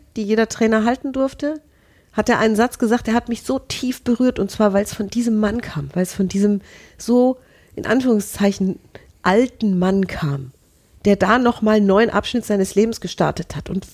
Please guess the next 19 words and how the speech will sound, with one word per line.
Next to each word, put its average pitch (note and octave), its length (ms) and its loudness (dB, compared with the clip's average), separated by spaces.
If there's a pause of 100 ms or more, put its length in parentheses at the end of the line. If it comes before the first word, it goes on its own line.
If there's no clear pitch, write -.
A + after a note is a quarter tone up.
wie? A3+ 260 -8 (100)
Mit G3 220 0
weitem - 400 -2
Flug A3+ 380 -2
und F3 120 0
was G3+ 220 -4
weiß G3+ 160 -6
ich. - 220 -10 (920)
Und G#3 120 0
er G3+ 100 6
sagte, A#3 400 0 (1400)
denk C4 240 2 (160)
immer C4 300 4
dran, C#3 460 -4 (840)
der F#3 100 2
beste - 440 -2
Teil B3 380 2
deines G3 360 2
Lebens F3 500 0